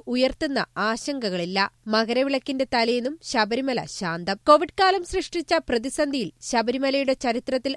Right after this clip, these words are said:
ആദ്യമായാണ് ഇത്തരമൊരു ദൃശ്യം. മകരജ്യോതി ദർശിക്കാൻ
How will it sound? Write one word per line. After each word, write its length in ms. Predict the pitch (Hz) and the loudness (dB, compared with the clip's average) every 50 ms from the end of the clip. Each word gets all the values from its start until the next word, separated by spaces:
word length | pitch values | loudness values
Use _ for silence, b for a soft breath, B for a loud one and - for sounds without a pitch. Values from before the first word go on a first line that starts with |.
| - - | -4 -2
ആദ്യമായാണ് 760 | 190 202 208 214 220 247 254 262 269 269 269 247 240 214 175 - - | 0 0 0 0 0 -2 0 0 2 2 2 2 2 0 -2 -6 -8
ഇത്തരമൊരു 520 | 214 202 _ - 269 269 247 233 196 175 165 | -10 -12 _ -2 -2 0 0 0 -2 -2 -2
ദൃശ്യം. 420 | 175 170 175 - - 214 208 208 - _ _ - | -4 -6 -6 -4 -2 -2 -2 -4 -6 _ _ -2
മകരജ്യോതി 640 | 214 214 226 226 233 240 254 - 269 262 269 247 262 | 0 2 2 4 2 0 2 2 2 0 0 0 0
ദർശിക്കാൻ 520 | 226 240 233 - - 277 233 - 214 240 | -2 -2 -2 -2 -6 -4 -2 -2 -2 -2